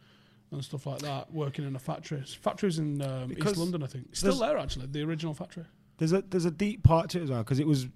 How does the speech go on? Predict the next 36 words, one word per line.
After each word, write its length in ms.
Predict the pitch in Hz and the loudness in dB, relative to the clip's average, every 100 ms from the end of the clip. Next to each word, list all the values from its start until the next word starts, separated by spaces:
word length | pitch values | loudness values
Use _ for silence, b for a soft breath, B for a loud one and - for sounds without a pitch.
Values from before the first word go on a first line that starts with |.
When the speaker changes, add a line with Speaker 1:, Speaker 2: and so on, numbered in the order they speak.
| - | -8
Speaker 2:
there 260 | 139 156 139 | 4 6 6
to 120 | 151 | 6
raise 280 | 139 139 127 | 6 8 6
money 180 | 135 123 | 4 4
for 120 | 127 | 4
wounded 380 | 117 120 113 107 | 4 2 2 0
soldiers 440 | 117 110 107 104 | 0 0 0 -2
and, 240 | 107 104 104 - | -2 -2 -6 -6
and 160 | 110 | -4
things 180 | 113 110 | -2 0
like 120 | 107 104 | -2 -4
that. 160 | 104 _ b b b b - | -8 _ b b b b -2
And 120 | 131 | 0
it's 140 | 131 | 6
like, 300 | 139 127 - - _ _ _ _ _ _ _ _ _ _ _ _ - | 6 6 2 -10 _ _ _ _ _ _ _ _ _ _ _ _ -2
I 60 | 143 | 2
don't 100 | 165 | 4
know 60 | |
what 140 | 160 143 | 6 8
your 180 | 147 139 | 8 12
opi-, 160 | 139 | 12
and 180 | 117 113 | 10 0
again, 480 | 120 131 123 117 117 - | 2 4 4 4 -2 -4
<laughs> 40 | |
we're 460 | 131 127 160 127 127 | 4 4 4 2 4
not 220 | 165 - | 4 4
talking 160 | 143 131 | 0 2
about 220 | 120 117 | 0 -2
football, 260 | 139 139 | 0 0
but 140 | 123 117 | 0 0
it's 120 | 113 | 0
uncensored, 520 | 120 117 127 123 123 | -2 0 0 0 -4
so 180 | 110 113 | -2 0
who 140 | 113 117 | 0 0
cares? 360 | 127 120 123 B B B B | -2 -2 -4 B B B B
Um, 440 | 147 147 139 131 | 12 12 12 4